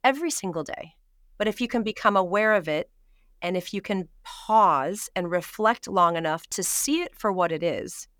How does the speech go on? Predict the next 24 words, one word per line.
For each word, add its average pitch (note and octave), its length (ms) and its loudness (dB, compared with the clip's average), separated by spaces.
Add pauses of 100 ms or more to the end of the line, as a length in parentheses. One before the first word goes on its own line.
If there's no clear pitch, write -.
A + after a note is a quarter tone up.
(540)
So - 180 -6
that's F3 200 2
step - 360 0
one F#3 160 4
and A#3 120 -2
two, E3+ 300 -2
become F#3+ 340 2
aware F#3+ 460 2 (360)
and F3 240 -4
pause. E3 580 2
The G#3 160 -6
third B3+ 320 2
step G#3 300 2
is G#3+ 140 -4
to A3+ 120 -4
become F3+ 600 -4
compassionate - 840 -6 (440)
with A3 240 2
yourself, G#3+ 720 2
if G#3 180 -6
it's G3+ 120 -4
pointed G#3+ 400 -2
at G3 120 0
you, A3 380 -2